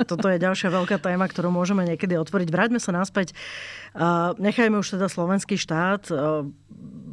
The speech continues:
bola to čierna diera podľa mňa v našej histórii, ale dobre. A obnovenie Československej republiky po druhej svetovej vojne. A opäť sa vráťme k tomu postaveniu Slovákov.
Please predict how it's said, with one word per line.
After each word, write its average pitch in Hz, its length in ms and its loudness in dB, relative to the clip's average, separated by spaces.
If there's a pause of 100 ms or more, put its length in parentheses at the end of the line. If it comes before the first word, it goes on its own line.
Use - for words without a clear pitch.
(100)
bola 151 240 0
to 160 300 0
čierna 165 320 0
diera 156 320 0
podľa 151 240 -2
mňa 156 140 0
v 156 100 2
našej 156 220 0
histórii, 165 340 0
ale 151 240 0
dobre. 190 320 0 (640)
A 165 200 2
obnovenie 214 480 4
Československej 190 680 -2
republiky 175 680 -2
po 147 400 -2
druhej 151 320 0
svetovej 214 400 2
vojne. 220 400 2 (480)
A 180 160 2
opäť 202 400 0
sa 165 160 -2
vráťme 180 400 0
k - 80 -14
tomu 156 160 -2
postaveniu 156 480 -2
Slovákov. 143 640 -4